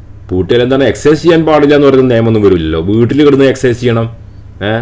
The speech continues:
അപ്പൊ പറയും, വീട്ടിലേക്ക് എത്തി നോക്കിയിട്ട് പറയും, "ആ, ഹിന്ദുക്കളെ കൊല്ലാൻ വേണ്ടി പോകുന്നു," പറയും.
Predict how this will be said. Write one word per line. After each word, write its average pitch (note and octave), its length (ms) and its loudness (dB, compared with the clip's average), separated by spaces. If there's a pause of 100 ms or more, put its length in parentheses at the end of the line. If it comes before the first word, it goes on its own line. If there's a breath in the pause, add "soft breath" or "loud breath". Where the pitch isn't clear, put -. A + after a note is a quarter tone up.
(120)
അപ്പൊ A2 240 -2
പറയും, B2 160 0
വീട്ടിലേക്ക് B2+ 360 0
എത്തി C3+ 160 0
നോക്കിയിട്ട് A#2+ 320 -4
പറയും, A2+ 140 -2
"ആ, B2 180 -2
ഹിന്ദുക്കളെ D#3 460 2
കൊല്ലാൻ D#3 360 0
വേണ്ടി C#3+ 180 -2
പോകുന്നു," A#2+ 340 0
പറയും. E2 260 -2